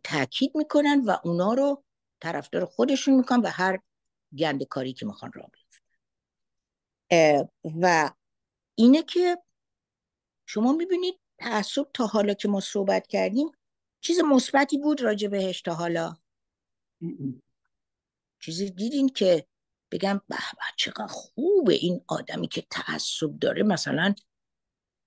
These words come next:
Speaker 1: خیلی آدم مهربونیه، خیلی آدم، اه، عاقلیه، خیلی آدم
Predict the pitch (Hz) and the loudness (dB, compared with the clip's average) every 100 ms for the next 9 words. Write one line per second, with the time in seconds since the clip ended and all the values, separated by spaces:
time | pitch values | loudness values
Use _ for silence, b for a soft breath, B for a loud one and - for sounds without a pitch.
0 | - - 170 196 151 170 180 147 120 120 | -14 2 4 6 6 4 4 2 0 -2
1 | 120 170 254 240 233 226 - 156 175 120 | 0 4 4 4 2 0 -2 -2 -2 -2
2 | 120 156 165 _ _ _ _ _ 123 120 | -4 -4 -6 _ _ _ _ _ -8 -6
3 | 110 - 135 107 - 208 311 294 285 269 | -6 -2 -2 -2 4 6 8 8 6 6
4 | 254 240 - 147 151 151 120 110 127 | 4 2 0 0 2 0 -2 -4 -4